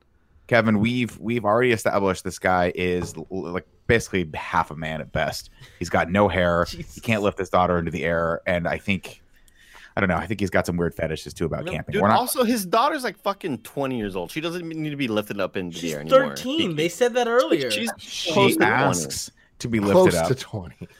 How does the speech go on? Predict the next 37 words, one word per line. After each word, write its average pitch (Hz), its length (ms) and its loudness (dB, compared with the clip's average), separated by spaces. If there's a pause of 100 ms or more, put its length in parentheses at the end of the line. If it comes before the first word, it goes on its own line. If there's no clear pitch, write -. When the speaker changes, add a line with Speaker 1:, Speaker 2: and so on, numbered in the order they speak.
(840)
Speaker 1:
She 95 260 0
asks 104 360 2
to 95 100 -6
be 85 80 -2
lifted - 280 -6
up, 62 160 -2
and 82 80 -4
he 85 80 -4
obliges 78 380 -4
Speaker 3:
It - 20 -8
just, 180 140 -4
Speaker 1:
'cause - 80 -8
he's 156 160 0
Speaker 3:
it, - 60 -4
Speaker 1:
a 139 40 2
Speaker 3:
it 135 40 2
Speaker 1:
good 120 80 -6
Speaker 3:
did 139 160 2
Speaker 1:
dad. 151 60 -2
Speaker 3:
remind 117 380 -2
me 120 120 -6
of 95 120 -6
that 87 180 -4
one 90 220 -6
mind-blowing 90 520 -8
fact 82 320 -8
that 82 260 -8
I 80 60 -4
always 80 260 -8
read 85 160 -6
up 82 100 -10
on 80 100 -6
the 80 100 -10
internet 78 280 -8
where 80 120 -10
it's 78 180 -12
like, 78 200 -6